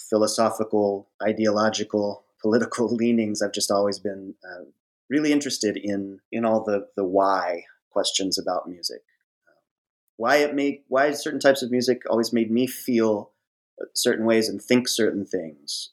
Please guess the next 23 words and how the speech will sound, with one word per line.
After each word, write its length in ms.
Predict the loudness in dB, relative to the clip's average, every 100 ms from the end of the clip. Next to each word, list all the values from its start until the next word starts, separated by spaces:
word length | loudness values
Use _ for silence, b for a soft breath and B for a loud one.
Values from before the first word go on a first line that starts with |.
| -20
Um, 220 | -20 -20 _ _ _ _ _
why 200 | -4 0
certain 300 | 0 0 -4
types 300 | 2 2 2
of 80 | 0
music 380 | 0 2 2 0
or 160 | -2 -2
the 60 |
same 240 | -2 0 2
music 280 | 2 0 0
in 60 |
different 240 | -2 -2 -4
situations 640 | -4 -2 0 0 -2 -6
has 200 | -6 -10 -10
affected, 600 | -6 -4 -4 -6 -10 -10 _ _ _ -2
affects 300 | 2 2 0
people 420 | -2 0 2 2
emotionally, 600 | 2 2 2 2 2 2 0
psychologically, 1000 | 0 0 0 0 0 -6 -6 -6 -6 -16 _ b b b
um, 240 | -8 -6 0
motivates 500 | 2 2 2 0 0
them 420 | 2 2 0 -4 -8
intellectually, 840 | 0 4 4 2 -2 2 2 0